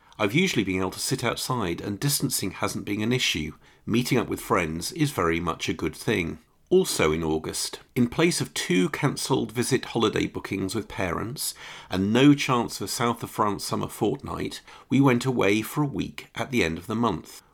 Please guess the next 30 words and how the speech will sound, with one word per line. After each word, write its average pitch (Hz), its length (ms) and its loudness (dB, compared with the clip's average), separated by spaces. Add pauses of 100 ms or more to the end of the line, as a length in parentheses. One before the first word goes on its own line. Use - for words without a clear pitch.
We 110 120 0
went 127 240 2
to 139 140 0 (140)
intermittently 143 680 4
sunny 117 380 2
Weymouth, 110 640 0 (140)
for - 160 -2
which - 220 0
I 104 60 2
will 110 120 2
do 101 180 2
a 87 40 2
soundscape. 113 800 -2 (340)
Away 135 360 6
baseline 120 460 2
energy 117 320 2
consumption 95 560 -4
is 104 80 -4
evident, 120 560 -2 (260)
and 110 160 0
with 143 180 2
the 175 280 6
Enphase 117 500 0
A 104 140 2
C 104 220 -4
battery - 420 -2
there 101 220 2
is 101 100 0
zero 92 580 4
grid 98 220 -2